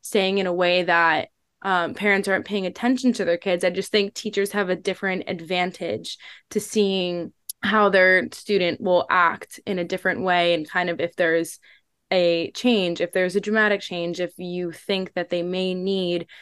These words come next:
to reach out to somebody to access a mental health resource. And I think a lot of the time teachers are worried that they're going to overstep their boundaries.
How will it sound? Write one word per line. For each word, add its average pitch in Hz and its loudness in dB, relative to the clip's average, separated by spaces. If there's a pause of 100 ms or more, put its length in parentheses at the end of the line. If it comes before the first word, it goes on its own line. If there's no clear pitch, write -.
(220)
to 170 2
reach 208 2
out 220 2
to 214 -2
somebody 175 -2
to 180 -6
access 175 -2 (280)
a - -6
mental 196 0
health 311 0
resource. 180 -4
And 220 0
I 208 0
think 196 -4 (520)
a 226 6
lot 202 6
of 208 6
the 208 8
time 208 2
teachers 196 2
are 185 2 (480)
worried 190 2
that 208 4
they're 190 2
going 180 -2
to - -6
overstep 185 0
their 180 2
boundaries. 226 0